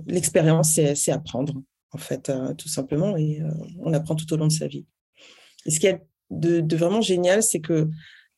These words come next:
euh, l'expérience, c'est, même si on, on, on, on doit repartir de zéro, on repart jamais de zéro finalement, on repart toujours avec de l'expérience. Voilà.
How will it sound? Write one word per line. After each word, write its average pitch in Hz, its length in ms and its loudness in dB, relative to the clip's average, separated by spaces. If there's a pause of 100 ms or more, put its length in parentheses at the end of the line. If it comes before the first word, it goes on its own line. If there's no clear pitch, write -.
(300)
euh, 147 260 0 (180)
l'expérience, 190 840 2
c'est, 160 180 -2 (120)
même 196 260 4
si - 260 0
on, 175 380 0
on, 165 300 -2
on, - 580 -2 (220)
on 165 60 0
doit 175 120 4
repartir - 640 0
de 180 100 2
zéro, 180 340 2
on - 20 0
repart 185 280 -4
jamais 185 280 4
de 165 60 -6
zéro 170 260 2
finalement, 156 480 2
on - 60 -20
repart - 300 -4
toujours 160 220 -2
avec 151 120 0
de 151 100 -4
l'expérience. 143 720 -6 (140)
Voilà. 147 180 -10